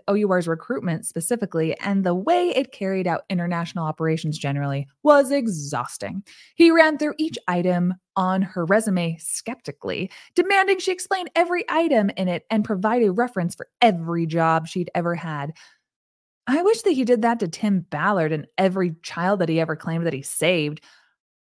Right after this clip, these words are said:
Uh, put your scrutiny on Tim Ballard for once, would you please? "I hated it," she says, "but also appreciated it. This feels like he's actually vetting."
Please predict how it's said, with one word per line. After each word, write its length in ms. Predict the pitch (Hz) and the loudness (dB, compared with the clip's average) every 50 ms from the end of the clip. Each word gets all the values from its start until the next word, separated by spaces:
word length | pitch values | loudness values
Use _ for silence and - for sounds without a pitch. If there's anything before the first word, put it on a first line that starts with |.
| _ _ - | _ _ 2
Uh, 280 | - 262 262 262 254 240 | 4 6 6 6 4 2
put 180 | 247 - 415 | 0 -2 -2
your 100 | 349 359 | 0 0
scrutiny 480 | 285 - - 311 294 254 254 247 240 233 233 - | -2 -2 -2 -2 0 4 4 4 4 2 0 -2
on 400 | 214 220 214 214 214 208 208 202 - _ - - | -2 0 0 0 0 0 0 -2 -2 _ -10 -6
Tim 160 | 226 202 185 | -4 -2 0
Ballard 340 | 170 139 92 76 82 - - _ _ | -2 -2 -2 -6 -8 -10 -14 _ _
for 180 | - 233 208 196 | 2 2 2 2
once, 400 | 190 185 170 156 147 151 - - - - | 2 0 -2 -2 -4 -6 -10 -12 -10 -8
would 320 | 208 190 180 208 214 185 | -4 0 2 2 2 4
you 320 | 185 208 208 208 214 233 _ _ | 2 0 0 0 0 -4 _ _
please? 440 | - - 156 151 - - - - _ _ _ _ - - _ - | -16 -14 -12 -12 -12 -12 -16 -16 _ _ _ _ -20 -12 _ 0
"I 120 | - 370 | 0 0
hated 380 | 349 - - 427 453 370 262 185 | 0 0 2 4 4 4 4 2
it," 160 | 170 156 - | 0 -2 -2
she 140 | - - 180 | -4 -8 -8
says, 380 | 165 - 165 160 165 180 196 214 208 _ _ _ | -6 -4 -2 -2 -2 -2 -4 -6 -10 _ _ _
"but 260 | - 185 190 - - _ - | 0 0 0 0 -4 _ 2
also 300 | - 339 392 359 359 370 | 2 2 4 2 0 -4
appreciated 580 | 381 392 - 403 403 - - 185 170 165 151 - | -4 -2 0 -2 0 0 0 -2 -2 -2 -4 -4
it. 160 | 131 - - - | -6 -6 -6 -4
This 180 | - 359 359 - | -4 -4 -4 -2
feels 300 | - 233 233 240 233 220 | 2 2 2 2 4 2
like 260 | 208 208 220 220 220 | 2 2 2 0 -2
he's 240 | - _ - 190 160 | -8 _ -6 -2 0
actually 400 | 151 151 160 - - 285 311 302 | 0 0 0 -2 -4 -2 0 2
vetting." 400 | 359 403 381 233 160 156 180 | 2 2 2 0 -2 -4 -6